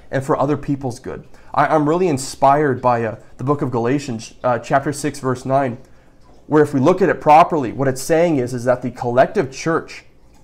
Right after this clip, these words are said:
will reap a benefit and a reward if the individual does not fail, if the individual does not grow weary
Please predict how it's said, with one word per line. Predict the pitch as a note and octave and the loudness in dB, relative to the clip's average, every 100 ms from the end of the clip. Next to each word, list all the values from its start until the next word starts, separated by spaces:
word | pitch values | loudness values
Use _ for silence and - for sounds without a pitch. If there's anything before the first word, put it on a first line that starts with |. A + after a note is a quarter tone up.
| - - | -20 -16
will | A#2 C3 F3 F3+ - | -2 4 6 6 0
reap | A#2+ C#3+ F#3 | -2 -2 0
a | D#3+ | -2
benefit | A2+ - - C#3 F3 A3 G#3 | -4 -4 0 2 2 0 -2
and | D#3 | 0
a | D3 | 0
reward | B2+ A#2 B2+ D3 A#2 - - - | 0 -2 2 2 2 -6 -20 -6
if | C#3 - | -6 -4
the | C3+ C3+ | -6 0
individual | F#3 G#3 D#3 D#3+ F#3 C3+ B2+ A2+ - - - | 0 2 4 6 6 4 -2 -4 -10 -18 -8
does | A2+ C#3+ D3+ C3 | 2 4 4 2
not | C3+ C3 - | 4 4 0
fail, | - C#3 B2 | -4 -2 -2
if | B2+ | -4
the | D#3 | -6
individual | D#3+ F#3 F3+ F#3 D3+ C#3 | 0 2 4 4 4 0
does | A2 C3 D3+ C3 | 0 2 2 2
not | D3 D3 C3+ | 2 2 2
grow | C#3 | 2
weary | C3+ A#2+ C3+ G#2 | 2 2 -2 -4